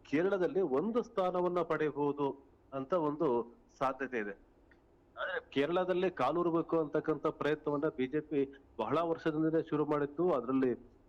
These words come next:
ಈ ಶಬರಿಮಲೆ ಸಂಬಂಧಪಟ್ಟಂತೆ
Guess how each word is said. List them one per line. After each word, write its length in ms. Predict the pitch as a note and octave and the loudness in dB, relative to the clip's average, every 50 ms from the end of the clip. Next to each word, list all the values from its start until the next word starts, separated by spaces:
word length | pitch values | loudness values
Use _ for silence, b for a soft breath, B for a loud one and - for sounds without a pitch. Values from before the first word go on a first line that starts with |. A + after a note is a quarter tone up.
| - | -6
ಈ 140 | G#2+ A2 A2+ | -4 -4 -4
ಶಬರಿಮಲೆ 800 | G#2+ - A#2 A#2 A#2 C#3 D#3 D3+ D3+ D3 D#3 D#3 D#3+ C#3+ - B B B - - - - G#2 - - | -2 0 0 0 0 0 0 0 2 2 2 2 2 2 0 B B B -20 -18 -10 -10 -8 -6 -2
ಸಂಬಂಧಪಟ್ಟಂತೆ 1000 | C3 C3+ C#3+ D3 C#3+ D3 C#3+ - C#3+ C#3 - C#3 C3 B2+ - D#3 F3+ E3+ D#3+ | 0 2 2 2 2 0 0 0 -2 0 0 0 0 0 0 0 0 0 -2